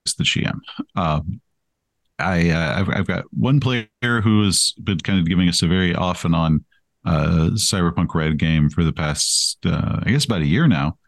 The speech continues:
but it's mostly off and on. And I have another player who has been promising me he is gonna run this campaign, and it's gonna be awesome.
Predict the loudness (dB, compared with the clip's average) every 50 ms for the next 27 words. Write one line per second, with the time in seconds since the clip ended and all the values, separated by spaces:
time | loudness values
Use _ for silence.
0 | _ _ _ _ _ _ _ -4 -2 -2 -2 0 0 0 -2 -4 -4 _ -2 -2
1 | 0 0 0 0 0 -2 -2 -2 -2 -2 -2 -2 -4 -6 -10 -20 -20 _ _ _
2 | _ _ _ _ -4 -2 0 0 0 -2 -2 -2 -2 -2 -2 0 2 2 2 2
3 | 2 0 -2 -2 -2 0 0 0 0 0 2 2 4 4 2 0 -2 -8 -18 _
4 | _ _ _ -2 -2 -2 -2 0 2 2 2 0 -2 _ _ -4 -2 0 2 2
5 | 4 4 4 4 4 2 2 2 2 4 2 2 0 0 -2 -2 -2 -6 _ _
6 | _ _ _ _ _ _ _ _ _ _ _ -8 -8 -8 -12 _ _ _ 0 2
7 | 2 2 2 0 0 0 0 2 2 4 4 4 4 4 4 4 4 4 4 2
8 | 0 0 -2 -2 -2 -6 -8 -6 -2 0 0 0 0 -2 -2 0 2 2 2 2
9 | 0 -2 -6 -6 _ -4 -2 -2 0 -2 -2 -2 -2 -2 0 0 2 2 2 2
10 | 0 0 0 -2 -2 -2 -2 -2 -2 0 -2 -2 -4